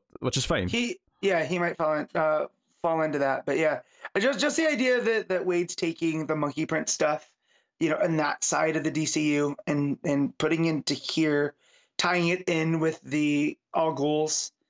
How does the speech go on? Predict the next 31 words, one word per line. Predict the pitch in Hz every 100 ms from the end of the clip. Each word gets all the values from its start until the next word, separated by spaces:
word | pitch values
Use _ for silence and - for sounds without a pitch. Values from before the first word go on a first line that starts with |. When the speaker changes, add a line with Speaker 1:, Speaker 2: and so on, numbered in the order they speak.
| _ _ _
Speaker 2:
and | 151 147
the | 147
Demon's | 151 151 147
Head | 151 143 143 135
and | 139 139
Mother, | 151 143 143 139 139
Speaker 1:
Mm-hmm. | 147 -
Speaker 2:
uh, | 147 139
Soul | - 131 127
and | 131
all | 135
that | -
stuff. | 127 123 - - - - -
I | 247
just, | 269 262 -
I | 233
love | 208 185 175
that | 170
type | 165 160 156
of | 151 131 _ -
interconnectivity. | 147 143 - 139 - 139 160 170 - _ _ _ _ -
And, | 185 202
like, | 226 220
again, | 240 233 254 196 180
you | 214
don't | 247 220
need | 202 175
to |
read | 165 160 147
Monkey | 147 - 151
Prince | 143 135 -